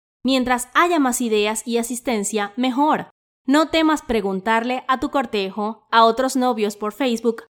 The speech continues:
o en forums online. Un mejor amigo o un extraño te pueden ayudar a decidir entre varias ideas o tal vez te den una nueva idea que no se te haya ocurrido.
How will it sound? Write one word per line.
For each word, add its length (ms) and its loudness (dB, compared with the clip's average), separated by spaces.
o 140 4
en 100 0
forums 420 0
online. 600 -2
Un 160 2
mejor 320 2
amigo 480 0
o 120 0
un 160 2
extraño 680 -2
te 140 4
pueden 380 0
ayudar 560 0
a 100 2
decidir 460 -4
entre 280 -2
varias 360 -4
ideas 420 -4
o 160 -2
tal 180 2
vez 240 -2
te 140 0
den 180 0
una 160 2
nueva 260 0
idea 480 -2
que 140 -4
no 240 2
se 160 -4
te 140 -4
haya 240 -4
ocurrido. 560 -8